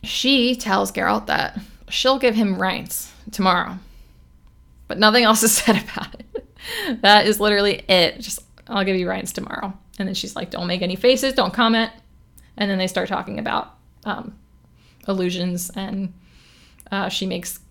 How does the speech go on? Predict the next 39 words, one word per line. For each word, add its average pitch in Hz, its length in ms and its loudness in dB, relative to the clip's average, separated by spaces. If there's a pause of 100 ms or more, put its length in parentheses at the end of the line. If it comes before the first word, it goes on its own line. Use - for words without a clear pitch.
(120)
an 202 120 -2
illusion 185 480 -4
out 185 120 -6
of - 120 -10 (140)
caviar, 190 560 -6
or - 200 -10 (520)
did 196 120 -12
I 202 40 -8
say 240 140 -4
that 277 160 -6
right? 294 340 -10
Caviar 202 540 -6
out 202 120 -6
of 196 80 -10 (160)
an 202 120 -6
illusion? 202 540 -8
Whatever, 214 460 2
you 208 100 -4
get 190 220 -4 (420)
it. 233 320 10
<laughs> - 0 -
So 202 380 4 (440)
that's 320 240 6
it. - 200 2
That's 247 140 0
all 285 140 6
she 302 120 2
says, 220 320 4
but 226 100 0
that's 220 220 2 (380)
pretty 349 320 2
important. 294 580 0 (560)
And 247 100 2
I 247 120 6
can't 277 260 0
help 269 180 2
but 247 100 2
wonder, 240 520 2 (160)
why? 214 600 -4